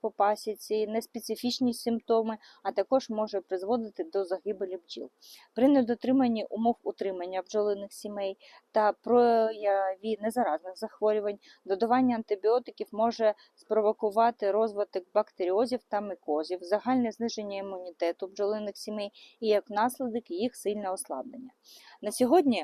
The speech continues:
ринок ветеринарних препаратів для бджільництва представлений дуже широким асортиментом, на що необхідно звернути увагу перед покупкою препаратів.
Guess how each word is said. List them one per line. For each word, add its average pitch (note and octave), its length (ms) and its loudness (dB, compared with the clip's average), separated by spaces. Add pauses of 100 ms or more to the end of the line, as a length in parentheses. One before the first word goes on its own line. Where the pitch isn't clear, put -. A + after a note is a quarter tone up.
(120)
ринок G3 420 -2
ветеринарних G#3 580 -4 (160)
препаратів G3+ 380 2
для G3+ 140 0
бджільництва G#3 760 0
представлений G#3 800 0
дуже A3+ 240 -2
широким D#3 480 -2
асортиментом, D3 840 -10 (440)
на A3 100 0
що D#4+ 160 0
необхідно A3+ 800 0
звернути A3 480 -2
увагу C4 320 4
перед A3+ 360 4
покупкою G#3 540 -4
препаратів. F3 540 -6